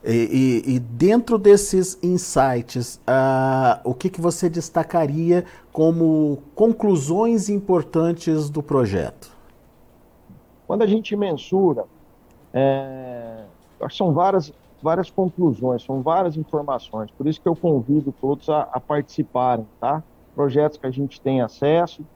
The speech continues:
Speaker 2: projetos que ainda a gente não tem acesso, é super importante a gente participar, porque cada vez mais, quando a gente tem, é, clientes diferentes, a gente melhora a nossa base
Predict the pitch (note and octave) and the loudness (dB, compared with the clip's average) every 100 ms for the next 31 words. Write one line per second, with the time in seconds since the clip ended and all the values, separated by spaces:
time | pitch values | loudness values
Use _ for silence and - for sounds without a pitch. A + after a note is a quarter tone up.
0 | - _ - C#3+ C3+ D#3 D#3+ - D3 C#3+ | -20 _ -2 0 2 0 0 -4 -4 -2
1 | C#3+ C#3+ - C#3+ D3+ D3+ C#3 B2+ - D3 | -6 -8 -10 -6 -4 -2 -2 -2 0 -2
2 | C#3+ C#3+ D#3 D#3 E3 D#3 D3+ D3 C#3+ C3+ | 0 -4 -4 -2 -2 0 -2 -2 -6 -6
3 | C#3+ - C#3+ C#3 - - - C#3+ - E3 | -12 -10 -4 -4 -6 -10 -4 -4 -2 -6
4 | - D3+ D#3+ D3 F3 E3+ C#3 C3+ - C3+ | -2 0 0 2 0 0 -2 -2 -4 -6
5 | C3+ C3 C#3 - C#3 B2 - _ - _ | -6 -6 -12 -6 -2 -2 -4 _ -20 _
6 | - B2+ A#2+ - D#3 D#3+ E3+ - C#3+ B2+ | -4 -2 -2 2 4 4 2 -4 -8 -4
7 | F3 - D#3+ D#3 F#3 - E3+ E3+ E3 - | -2 2 2 2 -2 -6 -4 -4 -6 -2
8 | D#3 D#3+ D#3+ D3+ D3+ - D#3+ C3+ C#3+ E3+ | 0 2 0 -2 -4 -6 -8 -2 0 0
9 | F3+ F#3+ | -6 -14